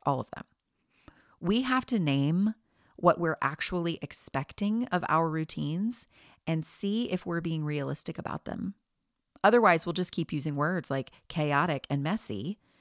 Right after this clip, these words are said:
to describe them when the reality could actually be better than that. So ask yourself, "What am I expecting from my routines?" Or if there aren't really any routines yet,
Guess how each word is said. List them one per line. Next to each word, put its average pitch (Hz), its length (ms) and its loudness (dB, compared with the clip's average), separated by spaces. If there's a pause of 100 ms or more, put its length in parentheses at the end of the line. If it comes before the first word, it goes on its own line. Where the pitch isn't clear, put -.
(160)
to - 100 -2
describe 226 520 0
them 131 300 0
when 185 160 2
the 185 80 2
reality 214 500 2
could - 160 -6
actually 247 420 -6 (240)
be 139 180 -6
better 285 340 -2
than - 180 -8
that. - 220 -14 (1700)
So - 160 2
ask 226 300 6
yourself, - 420 -2 (800)
"What 208 240 8
am 294 100 4
I 247 80 8
expecting 170 800 0 (260)
from 180 220 2
my 143 140 2
routines?" 170 680 0 (800)
Or 202 200 6
if 185 120 0
there 190 240 4
aren't 202 180 4
really 175 200 0
any 147 160 0
routines 135 380 -4
yet, - 280 -2